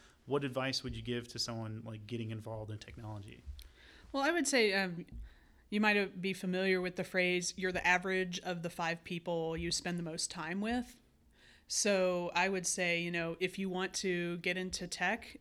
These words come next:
Speaker 2: you know, if you don't know any developers or people in the industry already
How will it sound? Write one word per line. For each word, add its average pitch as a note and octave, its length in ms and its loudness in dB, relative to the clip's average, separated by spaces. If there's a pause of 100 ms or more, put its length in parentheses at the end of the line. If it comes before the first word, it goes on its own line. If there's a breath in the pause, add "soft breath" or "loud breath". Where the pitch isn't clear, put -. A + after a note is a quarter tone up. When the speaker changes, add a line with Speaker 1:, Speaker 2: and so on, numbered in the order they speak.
Speaker 2:
you E3 300 -2
know, D#3+ 160 -6
if F3 160 -4
you F3 100 -2
don't E3+ 300 -2
know F3+ 260 0
any F#3+ 360 4
developers F3+ 520 0
or F3 60 -2
people F#3+ 280 0
in F3 100 -2
the E3+ 80 -2
industry F3 440 -2
already E3+ 600 0